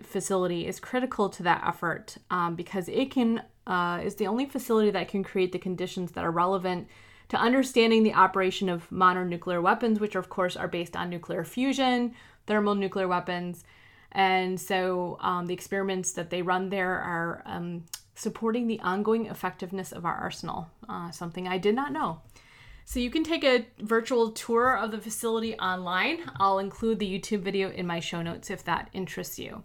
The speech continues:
This past week, I didn't get a chance to read tech headlines, um, because like most people in our nation, I was more focused on news related to the Supreme Court nomination.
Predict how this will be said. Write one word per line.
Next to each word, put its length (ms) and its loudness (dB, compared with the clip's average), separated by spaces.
This 160 0
past 300 8
week, 280 2
I 100 4
didn't 320 2
get 260 2
a 60 -2
chance 520 0
to 100 0
read 440 0
tech 280 0
headlines, 800 2
um, 280 0
because 560 -2
like 300 0
most 460 0
people 320 0
in 120 -4
our 140 0
nation, 520 -2
I 260 -2
was 320 -6
more 180 -2
focused 420 -8
on 220 -4
news 240 -6
related 380 -4
to 100 -16
the 100 -6
Supreme 460 -6
Court 240 -6
nomination. 800 -2